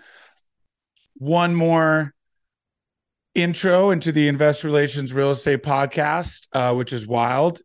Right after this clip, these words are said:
Uh, so if you've been following along and you heard last week, the name of the podcast is changing, which I'm very excited for. We will now be called the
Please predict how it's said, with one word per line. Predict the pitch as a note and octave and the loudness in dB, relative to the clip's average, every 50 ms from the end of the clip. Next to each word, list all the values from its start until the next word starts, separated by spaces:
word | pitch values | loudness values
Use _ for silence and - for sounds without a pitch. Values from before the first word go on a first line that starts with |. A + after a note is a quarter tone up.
| _ - | _ -4
Uh, | C3 B2 B2 B2 B2 A#2+ | -2 0 0 0 0 0
so | A#2+ - - C#3+ C3+ B2+ A#2+ A#2+ - _ _ _ _ _ _ _ _ _ _ _ _ _ _ _ _ | -2 -2 -2 -2 0 -2 -2 -6 -10 _ _ _ _ _ _ _ _ _ _ _ _ _ _ _ _
if | _ - | _ -2
you've | D3+ | -2
been | D3 D#3 C3+ | 0 -2 -2
following | - F#3+ F#3 G3 F#3 E3 D3+ | 0 0 2 2 2 0 0
along | C#3+ C#3+ C#3+ D3+ E3+ F#3+ G#3 G#3 F#3 - _ | 0 0 2 2 2 0 0 -2 -4 -6 _
and | - D3 C#3 C#3 C3+ C3+ C3 | -4 -4 -2 -2 -2 -2 -2
you | B2+ C3 | -2 -2
heard | C3 C#3+ D3 C#3 | 0 0 0 0
last | C3 C3+ B2+ C3+ D3+ D3 - D3+ | 0 0 0 0 -2 -4 -6 -6
week, | D#3+ F3+ F3+ F3 - - - - | -6 -6 -6 -8 -12 -20 -20 -10
the | A#2 C#3 B2+ B2+ B2+ B2+ B2 | -8 -6 -4 -2 -2 -4 -4
name | B2+ C3 C3+ C#3 D3 D3+ D#3 | -4 -2 -2 -2 0 -2 -2
of | C#3+ B2+ | -2 -4
the | C3 | -4
podcast | - - C3+ B2+ B2+ B2 - B2+ B2 A#2+ - - | -4 -2 -2 -2 -2 -2 -2 -4 -4 -4 -6 -6
is | - B2+ A2 - | -6 -6 -6 -8
changing, | - - - C3+ B2+ B2 B2 C3+ D3+ D3+ D#3 | -10 -6 -4 -2 -2 -2 -2 -4 -6 -6 -6
which | C#3 B2 - C3 | -6 -6 -6 -6
I'm | A#2 A#2 A2+ | -6 -6 -6
very | A2 B2+ C3 C3 B2+ B2 | -4 -4 -2 -2 -2 -4
excited | A#2+ A2 - - B2 A#2+ A#2 A#2+ A2 | -6 -6 -6 -6 -4 -4 -6 -6 -8
for. | - C3+ C3 C#3 D#3 E3+ - - - - - - - - _ _ _ _ _ _ _ _ _ _ _ _ _ _ _ _ _ _ _ _ _ | -8 -4 -4 -2 -2 -4 -6 -12 -20 -20 -20 -20 -20 -20 _ _ _ _ _ _ _ _ _ _ _ _ _ _ _ _ _ _ _ _ _
We | E3 E3+ F3+ | 2 2 4
will | F3 E3+ E3 | 4 4 2
now | D#3+ D3+ D3+ D3+ D3 D3 | 2 2 0 2 0 0
be | D3 C3 D3+ D3 D3 D3 C#3+ C#3+ C#3 | 0 0 0 2 2 2 2 2 0
called | C#3 - - C#3+ D3 C#3+ C#3+ C#3+ C#3+ D3 C#3+ C3 - | -2 -6 -4 -2 0 2 2 2 2 2 0 -2 -4
the | - C3+ B2+ B2+ B2 B2 B2 - | -4 -2 -2 0 0 -2 -4 -6